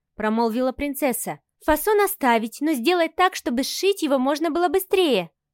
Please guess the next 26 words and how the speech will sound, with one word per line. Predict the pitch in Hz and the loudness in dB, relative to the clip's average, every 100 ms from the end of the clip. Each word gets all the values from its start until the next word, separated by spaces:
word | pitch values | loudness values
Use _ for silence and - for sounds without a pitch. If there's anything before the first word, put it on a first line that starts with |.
| _ _ | _ _
"Изменить? | 214 196 220 220 320 349 - _ _ _ _ | -4 0 2 2 0 -2 -14 _ _ _ _
Если | 185 220 240 240 226 | -8 -6 -6 -6 -6
только..." | 277 294 285 277 247 - _ _ _ - | -2 -2 -2 -2 -2 -4 _ _ _ -8
И | 202 | -8
тут | - 349 330 | 0 0 2
меня | 285 302 294 | 0 2 0
осенила | - 269 285 320 285 | -2 0 2 2 0
одна | 233 285 294 | 0 0 0
идея, | 226 254 247 170 147 _ _ _ | 0 0 0 -2 -6 _ _ _
блестящая | 202 240 - 277 285 277 - 185 | 0 0 0 2 2 2 -2 -4
и | - | 0
неожиданная. | 262 277 277 311 254 214 190 160 - _ - | 0 2 0 0 0 0 0 -4 -10 _ -6
"Да, | 226 320 269 170 _ | 2 6 4 2 _
можно | 254 330 269 285 | 2 4 4 2
сшить | - 359 330 - | 0 0 -2 -2
платье | 269 320 311 339 | 2 2 2 2
по-новому!" | 320 330 339 262 220 180 147 _ _ _ | 2 4 4 4 2 -2 -6 _ _ _
"Я | 262 269 | 0 2
вижу, | 247 302 254 247 | 4 2 0 -2
вы | 262 | -4
что-то | - 311 311 | -2 -2 -2
уже | 330 359 | -2 -4
придумали, | 370 349 427 339 240 | -4 2 2 2 0
Сесиль!" | - 339 - 370 240 - _ | -4 -6 0 0 0 -8 _
воодушевилась | 208 226 226 - 254 240 208 | -2 0 0 -2 -2 0 -2
принцесса. | - 269 254 269 - 185 | -4 -6 -2 -2 -2 -8